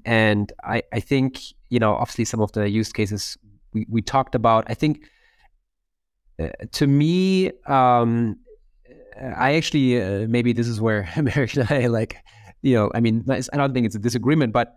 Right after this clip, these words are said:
I actually think it's gonna be a collection of, um, of different applications, right, in, in different places, um, really kind of growing, all, you know,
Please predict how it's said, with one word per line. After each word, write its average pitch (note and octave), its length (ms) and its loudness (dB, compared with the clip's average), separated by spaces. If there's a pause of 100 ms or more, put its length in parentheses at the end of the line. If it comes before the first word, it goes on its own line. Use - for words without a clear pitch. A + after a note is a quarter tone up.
(280)
I - 80 -4
actually G3 200 -2
think G3 200 0
it's - 100 -4
gonna D#3+ 220 0
be D3+ 220 2
a C#3+ 80 2
collection B2+ 800 -2
of, A2+ 300 2 (280)
um, G#2+ 560 2
of - 120 -12
different A#2+ 280 -2
applications, A2+ 760 0
right, G#2+ 220 2
in, G#2+ 260 -2
in G#2+ 80 -10
different A2 300 -4
places, G#2+ 640 -2 (200)
um, G#2 560 2
really A2+ 580 2
kind G#2+ 200 0
of G2+ 120 -4
growing, A2 640 2
all, A2 460 0
you A#2+ 80 -2
know, G#2+ 140 0